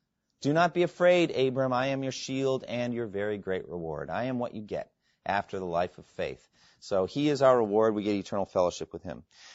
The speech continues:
Now, the sign of the covenant varied over time. There are different signs. And I had a lot of discussion with folks afterwards about baptism and circumcision. And our good friends, uh, Presbyterians and others, Paedo Baptists, that's, that means child, baby baptizers.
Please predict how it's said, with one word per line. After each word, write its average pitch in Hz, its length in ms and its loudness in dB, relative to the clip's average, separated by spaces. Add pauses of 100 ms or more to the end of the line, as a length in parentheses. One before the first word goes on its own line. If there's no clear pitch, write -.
Now, 143 100 8
the 139 80 4
sign 202 320 6
of 233 80 6
the 170 60 2
covenant 127 460 8
varied 127 360 6
over 123 180 6
time. 113 340 2
There 123 100 0
are - 20 2
different 113 320 -4
signs. 107 460 -2 (340)
And 101 140 -4
I 104 60 2
had 107 160 6
a - 20 4
lot 127 320 8
of 107 80 -8
discussion 107 420 -2
with 90 120 -8
folks 98 380 -2
afterwards 98 540 -2
about 92 240 -2
baptism 95 540 -4
and 98 100 -12
circumcision. 90 760 -8
And 85 100 -12 (380)
our 98 100 2
good 110 240 -2
friends, 110 540 -2
uh, 87 80 -2
Presbyterians 107 640 0
and 104 100 -2
others, 104 340 2 (720)
Paedo 110 240 2
Baptists, 107 480 4
that's, 92 180 -8
that - 160 -6
means 95 240 -10
child, 101 440 2
baby 101 240 -2
baptizers. 95 760 0